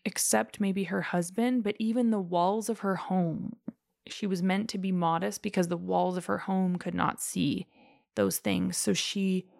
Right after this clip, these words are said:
was covered essentially head to toe. She said only her wrists and hands and ankles were allowed to be seen and above, like, above her collarbones. So she was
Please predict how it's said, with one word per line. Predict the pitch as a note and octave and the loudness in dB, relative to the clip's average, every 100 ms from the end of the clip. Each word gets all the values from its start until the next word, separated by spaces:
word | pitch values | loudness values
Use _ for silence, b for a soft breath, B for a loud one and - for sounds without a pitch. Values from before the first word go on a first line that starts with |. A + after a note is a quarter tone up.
| b | b
was | G#3 G3 | 2 2
covered | - - G#3+ F#3 | 0 0 0 0
essentially | F3 F#3+ F#3 - F#3 | 0 0 0 0 -2
head | D#3 - G3 F#3 | 0 0 0 0
to | G3+ | -2
toe. | - F#3+ E3+ | 0 0 0
She | - | -4
said | - G3+ | -4 -2
only | - G3 G3+ | 0 0 0
her | F3+ F#3 | 0 -2
wrists | E3 F#3 B3 - - - - _ _ - | 2 2 2 -2 -4 -4 -4 _ _ -2
and | F3 | -2
hands | D#3+ G3 F3+ F3+ F#3+ - - _ _ _ _ _ _ | 0 2 2 2 -2 -4 -12 _ _ _ _ _ _
and | G#3 F3 F3+ - | 0 0 0 -2
ankles | F#3+ G3+ G3+ - - F3+ | 2 2 2 -2 -4 0
were | G3 | 2
allowed | F3+ F2+ - - - | 2 2 0 -2 -2
to | F#3 | -2
be | F3+ - | 0 0
seen | - - F3 - - | 0 0 2 0 -2
and | - F3 F3 - - | 0 0 0 -4 -4
above, | F3+ E3+ - F2+ B2 - | -2 0 0 0 -6 -2
like, | - F2 - _ _ - | 0 0 -4 _ _ -4
above | F3 - - F#3 | -4 0 0 0
her | E3+ | -4
collarbones. | - - - - - - - - - - _ _ - | -4 0 2 2 0 0 0 -2 -4 -8 _ _ -8
So | - G3+ | -2 -2
she | - G#3 | 0 -2
was | F#3+ F3+ F3 E3+ | 0 0 -2 -4